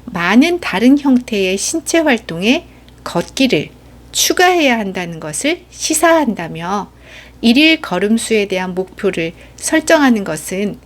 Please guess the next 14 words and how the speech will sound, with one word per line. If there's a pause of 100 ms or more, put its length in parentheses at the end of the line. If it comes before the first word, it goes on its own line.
(380)
우울증
예방을
위한 (320)
유망하고 (400)
포괄적인 (320)
공중보건
전략이
될
수
있다고
밝혔어요. (1080)
사람마다 (320)
선호하는
운동,